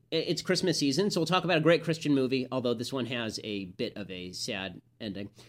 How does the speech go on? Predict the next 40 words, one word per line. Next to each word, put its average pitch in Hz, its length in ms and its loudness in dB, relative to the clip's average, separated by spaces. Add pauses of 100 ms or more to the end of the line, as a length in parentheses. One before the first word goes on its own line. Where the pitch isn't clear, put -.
(140)
Uh, 135 180 0
th-, 147 320 0
it, 120 60 -10
there's 139 240 0
a 135 120 4
great 180 280 6
movie. 147 320 6
It 131 40 2
was 117 80 -2
based 143 220 0
on 127 80 -4
a 107 40 -6
play 170 340 4
called 139 180 -2
A 123 40 2
Man 147 200 4
for 143 140 0
All 120 80 -2
Seasons. 104 400 -2
If 95 80 -12
you've 120 120 -6
never 151 200 2
seen 127 240 0
it, 113 100 -4
it 107 80 -6
is 110 100 -6
a 117 40 -4
great 135 360 0
take - 360 -8 (300)
on 127 100 2
the 131 60 4
difference 135 320 -2
between 120 340 -2
law 139 260 4
and 127 160 -4
morality. 113 600 -6 (400)
Uh, 110 40 -10
and 123 420 0
it's, 117 180 -4
it's - 340 -4